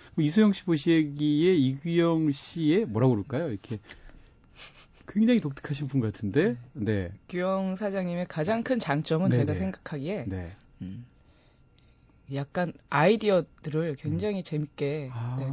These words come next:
Speaker 2: 특히 공연 기획 쪽에서는
Speaker 1: 네,
Speaker 2: 지금
Speaker 1: 네.
Speaker 2: 뭐 내노라
Speaker 1: 예를 들면 어떤 게 있었나요?
Speaker 2: 어, 남들은 쳐다보지도 않을 <laughs>
Speaker 1: 네.
Speaker 2: 그런 사소한,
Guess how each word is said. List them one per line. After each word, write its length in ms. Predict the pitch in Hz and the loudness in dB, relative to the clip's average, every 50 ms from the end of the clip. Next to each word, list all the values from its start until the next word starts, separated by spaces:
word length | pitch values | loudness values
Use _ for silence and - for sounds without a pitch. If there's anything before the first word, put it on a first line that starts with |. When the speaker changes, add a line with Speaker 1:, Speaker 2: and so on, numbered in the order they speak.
| 135 | -6
Speaker 2:
특히 200 | 123 - - - - | -6 -8 -12 -14 -8
공연 380 | - 196 190 196 220 214 214 | -4 -2 0 0 0 -2 -4
기획 300 | 202 - 160 156 165 - | -4 -4 -4 -4 -4 -4
쪽에서는 640 | - 147 131 135 131 131 139 135 151 165 156 139 123 | -6 -8 -8 -8 -8 -8 -8 -6 -6 -6 -6 -6 -4
Speaker 1:
네, 100 | 127 127 117 | -2 -2 -2
Speaker 2:
지금 140 | 104 104 | -2 -2
Speaker 1:
네. 60 | 92 - | -4 -6
Speaker 2:
뭐 260 | - 127 127 131 131 | -6 -10 -10 -12 -10
내노라 540 | - 135 139 147 151 156 151 151 143 139 143 - _ _ - 139 | -8 -8 -6 -6 -6 -6 -6 -6 -8 -10 -12 -16 _ _ 2 6
Speaker 1:
예를 200 | 139 143 165 160 | 6 6 6 4
들면 220 | 165 170 175 160 117 | 2 0 0 0 0
어떤 200 | 104 - 135 139 | 0 0 0 0
게 60 | 123 | 0
있었나요? 540 | 107 - 113 104 104 98 95 107 156 220 233 - - _ _ _ - - _ _ - - _ | -2 -4 -6 -6 -4 -4 -2 -2 -4 -4 -6 -8 -14 _ _ _ -20 -20 _ _ -20 -20 _
Speaker 2:
어, 200 | - 156 156 156 147 | -14 -10 -10 -6 -2
남들은 520 | 143 143 160 190 185 214 208 208 202 196 - - | -2 -2 -2 -2 -2 -4 -4 -4 -4 -6 -8 -8
쳐다보지도 580 | - - 277 269 285 262 262 233 208 208 214 180 | -6 -4 -2 -2 0 -2 -2 -4 -4 -2 0 0
않을 260 | 156 160 165 170 175 | 0 0 -2 -2 0
<laughs> 760 | 202 233 226 208 180 180 180 180 180 190 156 151 180 - - | 0 0 2 2 2 4 4 4 4 2 2 2 0 -2 0
Speaker 1:
네. 220 | 135 131 123 110 101 - 330 247 - 175 151 165 151 - 330 254 - | 0 0 0 0 -2 -6 -8 -6 -4 -4 -4 -4 -4 -6 -10 -4 2
Speaker 2:
그런 500 | - 233 202 226 226 220 214 202 185 180 - - - _ | 4 6 6 6 4 4 0 -2 -4 -8 -12 -20 -20 _
사소한, 680 | - - 330 349 339 339 311 285 285 277 269 247 - | -4 0 0 0 2 4 4 4 6 4 4 0 -2